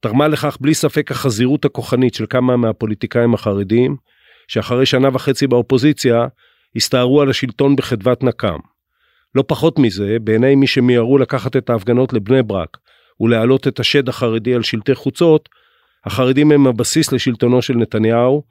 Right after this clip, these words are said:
והאיום הדמוגרפי על עתידה של ישראל הליברלית והמשגשגת. הנימוקים הרציונליים הם כבדי משקל,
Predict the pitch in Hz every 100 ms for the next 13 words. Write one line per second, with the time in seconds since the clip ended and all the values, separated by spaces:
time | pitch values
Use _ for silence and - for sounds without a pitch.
0 | _ _ _ - 113 113 139 170 143 131
1 | 127 123 151 - 120 120 117 127 123 127
2 | 135 117 - 117 127 123 110 101 101 113
3 | 123 120 110 104 101 - 92 73 - -
4 | _ - _ _ _ _ _ - 135 135
5 | 170 165 156 143 139 147 127 120 - 110
6 | 135 135 120 - 131 143 151